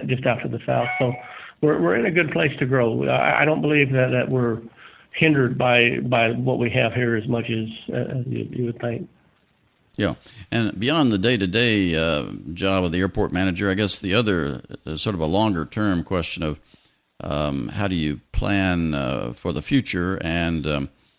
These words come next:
Speaker 2: um, ensure that, uh, projects get funding that, that are needed? Um, how, how do you think about that sort of thing?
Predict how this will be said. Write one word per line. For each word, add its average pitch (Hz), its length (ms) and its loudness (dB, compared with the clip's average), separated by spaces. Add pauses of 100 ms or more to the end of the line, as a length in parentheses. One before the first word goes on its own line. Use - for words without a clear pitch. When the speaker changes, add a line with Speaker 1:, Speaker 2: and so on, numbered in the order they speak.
(360)
Speaker 2:
um, 50 600 -8 (240)
ensure 92 560 2
that, 78 440 -2
uh, 65 440 -2 (400)
projects 92 380 0
get 82 180 -4
funding 90 540 0
that, 55 260 -4
that 76 140 -2
are 67 100 -2
needed? 92 380 2 (480)
Um, 87 580 -2 (380)
how, 127 160 0
how 135 100 4
do 120 100 0
you 92 520 0 (260)
think 104 220 -2
about 87 240 2
that 85 320 0 (560)
sort 80 100 -4
of 76 80 -6
thing? 67 220 -8